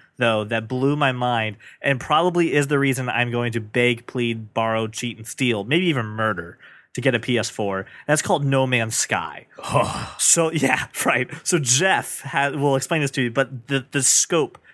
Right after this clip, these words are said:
Speaker 1: the scale of this game is so crazy, it makes my head hurt.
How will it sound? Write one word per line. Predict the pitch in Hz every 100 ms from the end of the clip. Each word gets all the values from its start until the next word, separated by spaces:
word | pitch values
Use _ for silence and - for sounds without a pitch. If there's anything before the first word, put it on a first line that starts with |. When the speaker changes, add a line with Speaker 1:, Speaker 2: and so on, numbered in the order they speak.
| _
Speaker 1:
the | 135
scale | - - - 156 160 175
of | 175 170
this | 165 156
game | - 151 139 120 110 - - _
is | 143 123
so | - - 160 151 165 185 185
crazy, | - - 190 156 135
it | 123 127
makes | 123 127 -
my | 127
head | 113 113
hurt. | 104 - -